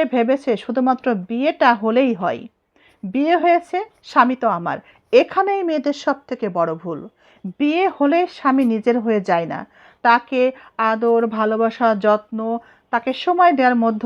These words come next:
দিয়েই একটু একটু করে তাকে নিজের করে নিতে হয়। আর এখানে পরিবারের কিছু সদস্য বাধা হয়ে দাঁড়ায় একদম প্রথম দিন থেকেই।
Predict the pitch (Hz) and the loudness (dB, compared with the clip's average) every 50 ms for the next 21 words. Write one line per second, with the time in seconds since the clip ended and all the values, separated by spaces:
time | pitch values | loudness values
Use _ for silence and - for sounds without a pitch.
0 | 247 226 220 240 247 269 320 392 381 330 320 320 _ _ _ - 285 269 269 - | -2 -2 0 0 2 2 2 4 4 2 2 0 _ _ _ -6 -6 -6 -6 -8
1 | _ - 247 - 247 240 262 339 453 - _ _ _ _ _ - 233 220 226 247 | _ -12 -8 -6 -4 -4 -4 -4 -6 -8 _ _ _ _ _ -6 -6 -4 -2 -2
2 | 233 208 214 214 208 - 254 240 247 - 226 214 214 196 185 185 - 190 190 196 | -2 -2 -2 -2 0 0 0 0 0 -2 -2 -2 -2 -4 -6 -6 -6 -6 -4 -4
3 | 175 147 147 - _ - - _ - 208 208 214 220 - 214 214 220 220 - 330 | -4 -6 -6 -8 _ -20 -20 _ -2 0 0 0 0 2 2 0 0 0 -2 -4
4 | 349 302 233 214 220 - _ _ _ _ _ - 285 302 320 349 359 349 339 349 | -2 -2 -2 -4 -6 -10 _ _ _ _ _ -6 -4 -2 0 0 2 4 4 4
5 | 349 349 330 - 285 277 302 285 285 - - 233 220 214 262 277 - - - - | 2 0 -2 -4 -4 -4 -4 -4 -4 -2 0 0 0 0 0 -2 -4 -8 -8 -8
6 | 180 170 - _ _ _ _ - 196 185 180 214 220 220 214 247 247 254 247 - | -8 -8 -8 _ _ _ _ -14 -8 -2 2 2 4 4 4 4 4 2 2 0
7 | 233 214 214 196 196 180 175 185 196 254 415 - - - _ _ - 277 311 339 | -2 -2 0 0 0 0 2 2 2 0 -2 -4 -10 -20 _ _ 0 2 4 4
8 | 359 349 - _ - 330 381 381 _ - 247 240 240 - 226 214 202 190 185 180 | 2 0 -4 _ -4 -4 -4 -4 _ -2 -2 -2 0 0 -2 -4 -2 -4 -4 -6
9 | 175 170 - 208 170 - - 123 120 | -8 -6 -6 -6 -6 -4 -4 -6 -6